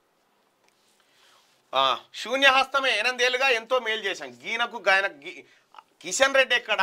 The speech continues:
ఈ తోటలో ఏ తోటలో ఇంకా ఆయన, ఈయనకు ఆయన comparison చేసి చెప్తా ఉన్నావు. ఇప్పుడు ఈయనతో సమానం అని చెప్పదలుచుకున్నావా? సత్యవతి రాథోడ్ ఎంతనో గీనకు అంత. ఇగో పాపం ఈ చదువుల తల్లి చూడు సరస్వతి దేవి మన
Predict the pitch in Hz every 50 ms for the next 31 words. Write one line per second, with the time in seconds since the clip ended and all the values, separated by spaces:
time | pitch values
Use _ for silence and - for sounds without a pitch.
0 | 214 240 247 240 - - 202 220 214 - 202 185 214 226 - 226 226 220 220 214
1 | 208 202 202 208 202 202 196 196 190 190 190 190 175 175 180 180 175 - 160 160
2 | 160 - 185 180 175 170 170 170 160 160 156 - 170 160 - - 160 160 175 220
3 | 226 185 180 175 175 180 180 180 180 160 - 151 156 185 202 190 185 175 160 147
4 | - 139 - 135 120 117 110 - - 113 127 156 196 - - _ _ _ _ _
5 | _ _ _ _ _ _ _ _ _ _ _ _ _ _ _ _ _ _ _ _
6 | _ _ _ _ _ _ _ _ _ - - 165 - 226 226 240 254 254 254 240
7 | 240 233 233 240 240 233 233 233 196 254 285 302 202 202 220 214 208 180 180 165
8 | 170 170 147 151 151 - 170 165 156 165 165 160 156 - 175 190 214 226 233 226
9 | 233 233 220 202 175 156 175 175 160 139 - - 156 165 160 - 170 156 - 131
10 | 113 113 101 87 82 _ _ _ _ _ _ _ _ _ _ _ _ _ _ _
11 | _ - 113 117 113 104 92